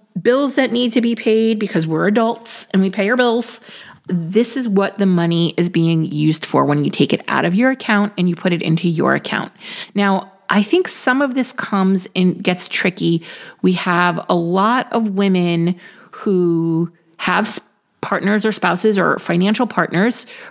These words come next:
right? And they may be earning more than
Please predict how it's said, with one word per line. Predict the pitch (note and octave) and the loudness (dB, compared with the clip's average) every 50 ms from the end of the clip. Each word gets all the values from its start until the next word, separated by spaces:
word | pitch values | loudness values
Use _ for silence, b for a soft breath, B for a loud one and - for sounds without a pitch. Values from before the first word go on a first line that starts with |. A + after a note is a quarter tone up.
| B - | B 0
right? | E3 F3 G#3 A3+ B B B B B _ - | 2 2 2 0 B B B B B _ -2
And | G3 F#3+ F3+ F3+ F3 F3 D#3+ | 0 2 2 2 2 0 0
they | E3 F#3 F3+ G3+ | 0 0 2 2
may | G#3+ G3+ F#3 G3+ A3 | 2 2 2 2 0
be | G3 A3 G#3+ G#3+ - | 0 -2 -2 -2 -2
earning | - F3 F3+ F3+ F#3+ G3 | -2 0 0 2 2 2
more | F#3 F3 E3 D#3 D#3 D#3+ D#3+ E3 G3 C4 C#4 B B B B B B B B D#3+ | 2 2 2 2 0 2 2 2 2 0 -2 B B B B B B B B -4
than | E3 E3 F3+ F3+ F3+ F3 F3 | 0 2 2 4 4 2 2